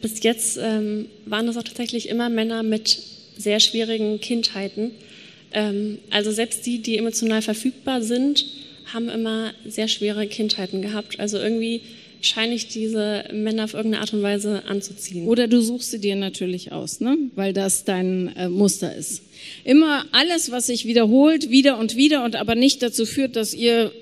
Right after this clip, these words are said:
Speaker 2: ähm, euch wirklich wohlfühlt, ist das Muster. Und wenn ihr das erkannt habt irgendwann und keinen Bock mehr darauf habt, dann, ähm,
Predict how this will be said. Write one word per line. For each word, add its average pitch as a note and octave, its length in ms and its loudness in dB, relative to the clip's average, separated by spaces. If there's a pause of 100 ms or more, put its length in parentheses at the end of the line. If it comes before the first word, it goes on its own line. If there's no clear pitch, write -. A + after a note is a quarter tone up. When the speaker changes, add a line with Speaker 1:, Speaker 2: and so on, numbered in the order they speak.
Speaker 2:
ähm, G#3+ 440 4
euch G#3 300 0
wirklich B3 340 0
wohlfühlt, A3+ 720 6 (640)
ist A#3 200 2
das A#3 140 4
Muster. F#3+ 600 6 (1400)
Und G3+ 180 2
wenn B3+ 140 6
ihr C4+ 100 8
das A#3+ 180 2
erkannt B3+ 520 6
habt F3 220 -8
irgendwann G3+ 480 2
und G#3+ 140 -4
keinen A3 200 2
Bock C4 180 0
mehr G3 160 -2
darauf F3+ 440 -6
habt, - 380 -8 (540)
dann, B3+ 400 4 (100)
ähm, G#3+ 600 0